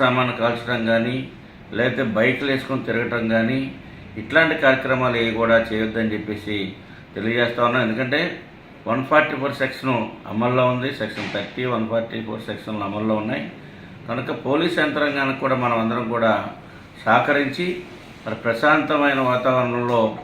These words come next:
ఈ యొక్క కౌంటింగ్ కార్యక్రమం అనేది జరగాలని చెప్పేసి జనసేన పార్టీ తరఫున మరి ఏలూరు నగరంలో ఉన్నటువంటి ఇతర యువతీ యువకులకు కానివ్వండి,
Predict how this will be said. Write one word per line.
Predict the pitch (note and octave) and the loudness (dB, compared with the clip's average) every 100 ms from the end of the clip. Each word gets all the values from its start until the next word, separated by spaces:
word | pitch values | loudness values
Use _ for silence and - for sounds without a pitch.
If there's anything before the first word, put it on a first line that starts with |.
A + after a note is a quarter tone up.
| - - - - | -14 -18 -18 -4
ఈ | A#2 | -2
యొక్క | A#2 A#2+ A2 A#2 | 2 2 2 2
కౌంటింగ్ | C3+ C#3+ C#3+ C3 | 2 2 0 2
కార్యక్రమం | B2+ B2 B2 A#2 A2+ | 2 2 0 0 2
అనేది | A2+ G#2+ A2 G2 F2+ - - - - F#2 | 2 2 0 -2 -4 -12 -16 -18 -6 2
జరగాలని | A2+ C3 C#3+ C3+ B2+ | 4 8 8 8 4
చెప్పేసి | A#2+ A2+ A#2 A#2+ G#2+ | 0 -4 -6 -6 -2
జనసేన | A2+ A2 B2+ A#2+ A#2+ | 0 0 -2 -2 2
పార్టీ | A#2 A2 G#2+ | 2 0 -4
తరఫున | G#2+ - A2 G#2+ F#2+ - - - - - | -4 -2 0 0 -2 -8 -16 -20 -18 -8
మరి | G2+ G#2 | -4 0
ఏలూరు | A#2+ C3 B2 | 2 2 2
నగరంలో | A#2+ A#2+ A#2+ A#2 | 2 2 2 0
ఉన్నటువంటి | A2+ A2+ A2+ A2+ A2+ A#2+ A#2+ - - - - - - | 0 0 0 0 -2 -4 -4 -10 -18 -20 -20 -16 -12
ఇతర | G2 C#3+ C3+ G#2+ - - G#2 G#2 | 0 6 8 8 2 -8 -6 -4
యువతీ | A2 B2+ C3+ B2+ | -2 -2 0 0
యువకులకు | A#2+ B2 A#2 A2+ | 0 -2 0 2
కానివ్వండి, | A2+ A2+ A2+ A2+ A#2 | 2 2 0 0 0